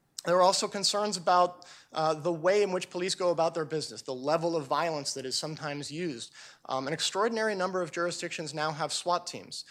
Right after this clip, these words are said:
These were created for situations, uh, like the shooting in Las Vegas, uh, or there's a hostage situation, or terrorists, or things like that. We don't want our police to be outgunned. That was the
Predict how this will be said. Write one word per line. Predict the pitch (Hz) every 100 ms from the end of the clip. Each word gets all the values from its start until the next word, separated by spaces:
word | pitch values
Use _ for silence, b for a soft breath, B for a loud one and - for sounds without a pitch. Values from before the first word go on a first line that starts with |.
| B B
These | 147 147
were | 165
created | - 151 147 170 190
for | -
situations, | 147 156 151 135 151 - 170 160 B B
uh, | - 139 139 135
like | 131 139 135
the | 135 131
shooting | - 175 170
in | 156
Las | 131 123 -
Vegas, | 143 165 190 - B B -
uh, | 127 123
or | - 131
there's | 127 120
a | 117
hostage | - 165 170 - 160
situation, | - 160 160 147 156 - 175
or | 123 110
terrorists, | - 160 156 156 175 -
or |
things | 135 160 151
like | 143 143
that. | 151 170
We | 151
don't | 147 135
want | 147
our | 147
police | 143 151 151
to | 156
be | 143
outgunned. | 143 143 165 151 110
That | 131 170 170
was | 165 -
the | 147 139